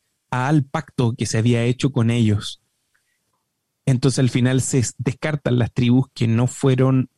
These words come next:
fieles. Por ende, estos son solo dos argumentos. Hay otros cambios en las listas de las tribus donde no se van a ver algunos de los personajes. Entonces uno dice, "Oye, ¿por qué sacaron a este? ¿Por qué sacaron a este otro?". Todos esos, esos,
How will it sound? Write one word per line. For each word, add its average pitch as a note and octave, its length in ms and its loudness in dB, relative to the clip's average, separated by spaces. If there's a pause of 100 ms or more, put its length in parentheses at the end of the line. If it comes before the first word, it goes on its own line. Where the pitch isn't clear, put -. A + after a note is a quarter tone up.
(120)
fieles. B2+ 680 -2 (380)
Por C3+ 140 0
ende, D3 300 2
estos C#3+ 220 -2
son D3+ 140 0
solo D3 240 4
dos C#3+ 320 2
argumentos. B2+ 540 0
Hay A#2+ 200 0
otros C#3+ 300 0
cambios D3 400 2
en A#2+ 80 2
las A#2+ 140 2
listas C3 300 0
de A#2 80 2
las A2+ 140 -2
tribus B2+ 340 0 (420)
donde B2 320 0
no B2+ 180 2
se D3 140 0
van C3 160 2
a A2+ 80 0
ver C3 180 0
algunos C3 480 2
de A#2 80 0
los A#2 140 2
personajes. A#2+ 600 -2 (360)
Entonces B2+ 400 0
uno B2 100 2
dice, C3 220 2
"Oye, B2+ 160 2
¿por A2+ 180 -2
qué C3 120 -4
sacaron B2 420 -2
a A#2+ 100 0
este? B2 180 -2
¿Por B2 160 -4
qué C#3+ 120 -2
sacaron A#2+ 380 -2
a A#2 40 0
este - 160 -4
otro?". B2 340 0 (520)
Todos E3 280 4
esos, D3 520 0 (340)
esos, C3+ 300 0